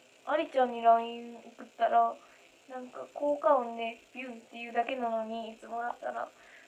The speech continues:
なんかビュンビュンビュンビュンみたいな何回も言って、え、バグっ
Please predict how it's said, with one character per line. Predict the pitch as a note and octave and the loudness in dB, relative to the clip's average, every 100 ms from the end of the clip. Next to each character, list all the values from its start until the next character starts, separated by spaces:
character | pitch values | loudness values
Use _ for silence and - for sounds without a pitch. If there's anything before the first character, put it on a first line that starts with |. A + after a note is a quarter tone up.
| - | -14
な | B3+ | -12
ん | B3 | -6
か | - - | -6 -4
ビ | B3 | -2
ュ | |
ン | B3 | -2
ビ | B3 | -2
ュ | |
ン | |
ビ | A#3+ A#3 | -4 -2
ュ | |
ン | |
ビ | B3+ | 2
ュ | C#4+ C#4 | 4 4
ン | |
み | C#4+ | 4
た | |
い | C4+ | 4
な | |
何 | C#4 D#4+ | 6 8
回 | F4+ | 10
も | D4 | 8
言 | A#3+ | 6
っ | A3+ | -8
て、 | - A3+ A3+ A3+ - - - - - - | -10 -4 -2 -2 -4 -14 -16 -18 -14 -4
え、 | A#3 | 0
バ | B3 | 0
グ | |
っ | D#4 | 0